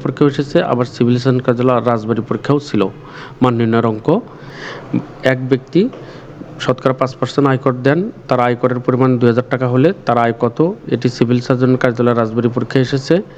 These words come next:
একটি কলম এগারো টাকায় বিক্রয় করলে দশ পার্সেন্ট লাভ হয়, কলমটির ক্রয় মূল্য কত, এটিও সিভিল সার্জন কার্যালয় রাজবাড়ী দুই হাজার চব্বিশ সালে পরীক্ষায় এসেছে। তাহলে এখানে আমাদের শতকরা, লাভ ক্ষতি, এ ধরনের পরীক্ষার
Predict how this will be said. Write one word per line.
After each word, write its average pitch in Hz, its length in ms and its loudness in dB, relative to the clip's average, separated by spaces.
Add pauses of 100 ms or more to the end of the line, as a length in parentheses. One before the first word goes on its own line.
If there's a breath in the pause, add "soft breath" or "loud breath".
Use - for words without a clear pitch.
(440 loud breath)
একটি 113 220 -2
কলম 135 220 2 (160)
এগারো 123 260 2
টাকায় 123 240 0
বিক্রয় 120 280 2
করলে 120 160 2 (100)
দশ 113 160 -2
পার্সেন্ট 131 380 0
লাভ 127 100 2 (100)
হয়, 151 120 2 (120)
কলমটির 120 400 0
ক্রয় 127 220 2
মূল্য 120 140 2 (100)
কত, 127 140 0 (680 loud breath)
এটিও 123 240 4
সিভিল 131 260 4
সার্জন 127 300 2
কার্যালয় 120 380 0 (200)
রাজবাড়ী 117 340 0 (100)
দুই 123 100 6
হাজার 110 180 2
চব্বিশ 113 280 0
সালে 107 200 2
পরীক্ষায় 107 300 -2
এসেছে। 101 280 -4 (640 loud breath)
তাহলে 120 160 2 (160)
এখানে 127 240 2 (100)
আমাদের 127 240 0 (100)
শতকরা, - 440 -2 (320)
লাভ 113 120 0 (100)
ক্ষতি, 127 240 2 (140)
এ 120 80 6
ধরনের 120 340 0
পরীক্ষার 117 320 -2